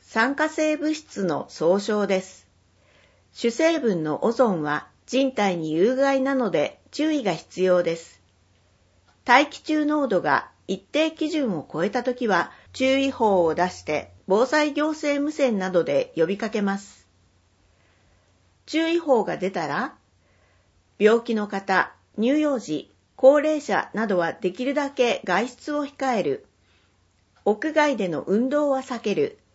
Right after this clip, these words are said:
風向きを考慮して窓を閉める。ピーエム二点五って何？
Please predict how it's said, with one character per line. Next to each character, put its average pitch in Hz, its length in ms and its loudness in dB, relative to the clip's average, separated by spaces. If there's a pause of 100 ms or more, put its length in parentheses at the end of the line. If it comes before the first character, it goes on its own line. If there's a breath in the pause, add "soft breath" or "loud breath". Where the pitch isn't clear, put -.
(600)
風 220 260 2
向 262 120 0
き 269 140 -2
を 277 120 4
考 311 220 -4
慮 269 200 -2
し - 140 -14
て - 420 2
窓 208 320 2
を 170 60 -4
閉 160 200 -12
め 165 140 -4
る。 - 240 -6 (1400)
ピ 302 220 2
ー - 0 -
エ 320 80 2
ム 320 120 -2
二 320 220 -4
点 208 260 -2
五 180 120 2
っ 185 120 -6
て - 440 -4
何？ 190 420 -4